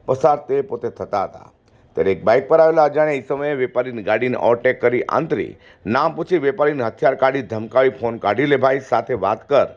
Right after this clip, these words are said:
તેમ કહી ચાલુ ફોન વેપારીને પકડાઈ દીધો હતો. તેમાં સામેથી અજાણ્યાએ વેપારીનું નામ પૂછી "પચાસ લાખ તૈયાર રાખજે, નહીંતર ઠોકી દઈશ," તે ધમકી આપી ખંડણી માગી હતી. જે અંગે વેપારીએ ડિંડોલી પોલીસ મથકે ફરિયાદ નોંધાવતા જ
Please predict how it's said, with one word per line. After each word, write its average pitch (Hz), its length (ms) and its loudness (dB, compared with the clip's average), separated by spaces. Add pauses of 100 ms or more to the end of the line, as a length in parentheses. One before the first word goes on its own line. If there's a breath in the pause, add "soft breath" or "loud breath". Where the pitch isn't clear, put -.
(320 soft breath)
તેમ 127 160 2
કહી 143 220 2
ચાલુ 143 320 0
ફોન 151 240 -2
વેપારીને 151 460 0
પકડાઈ 117 360 0
દીધો 107 240 0
હતો. - 220 -4 (480 soft breath)
તેમાં 98 180 -2
સામેથી 110 400 0
અજાણ્યાએ 143 420 2
વેપારીનું 143 540 0
નામ 127 240 0
પૂછી 120 200 -6
"પચાસ 104 440 -2
લાખ 127 280 0
તૈયાર 113 240 4
રાખજે, 127 300 2 (380 soft breath)
નહીંતર 139 260 0
ઠોકી 139 380 -6
દઈશ," 101 320 -4 (260 soft breath)
તે 127 120 6
ધમકી 131 340 0
આપી 151 220 2
ખંડણી 123 380 -6
માગી 104 300 -2
હતી. - 220 -14 (420 soft breath)
જે 95 40 0
અંગે 95 180 2
વેપારીએ 104 440 2
ડિંડોલી 113 480 0
પોલીસ 120 260 -4
મથકે 120 260 2
ફરિયાદ 120 380 2
નોંધાવતા 117 480 0
જ - 60 -14